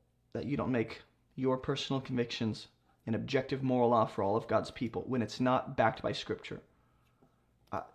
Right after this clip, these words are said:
Paul does say each one should be fully convinced in his own mind. The one who observes the day, let's highlight that. Not just a day, not just one random day,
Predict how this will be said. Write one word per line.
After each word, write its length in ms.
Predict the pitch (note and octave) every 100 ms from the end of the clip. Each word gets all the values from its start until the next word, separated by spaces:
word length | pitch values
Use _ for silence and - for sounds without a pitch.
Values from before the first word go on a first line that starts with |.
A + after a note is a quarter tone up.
| - -
Paul 180 | D#3+ D#3+
does 180 | D3
say 100 | -
each 220 | C3+ D3+ D3+
one 120 | C#3+
should 160 | C#3+
be 80 | C3+
fully 240 | B2+ C3 C3+
convinced 440 | C3 B2+ B2+ -
in 80 | A2+
his 140 | A#2+
own 140 | A2+ A2
mind. 300 | G#2+ - - _ _ _ _ _ _ - -
The 80 | D#3
one 120 | D#3
who 120 | D#3+
observes 500 | D3 C#3 D3+ D3+ C#3 - -
the 300 | - B2 C#3+
day, 380 | D#3+ B2 G#2 D#3 - _ _ _ _ -
let's 1800 | - _ _ _ - - - _ _ _ _ _ _ _ _ _ _ -
highlight 320 | - - E2+
that. 240 | D2+ - - _ _ - -
Not 160 | D#3 F3
just 200 | D#3 -
a 200 | C#3 B2+
day, 280 | B2+ B2+ D3
not 140 | B2+ C3+
just 200 | D#3+ -
one 180 | D3 B2+
random 340 | B2 C3+ C3+
day, 200 | C3+